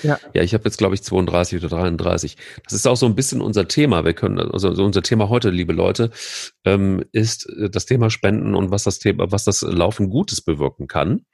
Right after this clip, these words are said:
Speaker 2: Ähm, und das kann mannigfaltig sein. Da gibt es sehr viele schöne Beispiele dafür. Und, ähm, auch deshalb übrigens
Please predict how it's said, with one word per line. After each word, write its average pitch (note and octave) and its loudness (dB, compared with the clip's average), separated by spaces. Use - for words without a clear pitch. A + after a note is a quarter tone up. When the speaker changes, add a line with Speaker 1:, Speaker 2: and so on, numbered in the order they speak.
Speaker 2:
Ähm, F#2 2
und F#2 -2
das G2+ 0
kann A2 4
mannigfaltig A2 2
sein. F2 2
Da F#2+ 0
gibt G2 -2
es - -6
sehr G#2+ 2
viele G2+ 2
schöne A2+ 2
Beispiele F#2+ 2
dafür. F2 0
Und, F2 -6
ähm, E2+ -2
auch - -4
deshalb A2+ 2
übrigens E2 0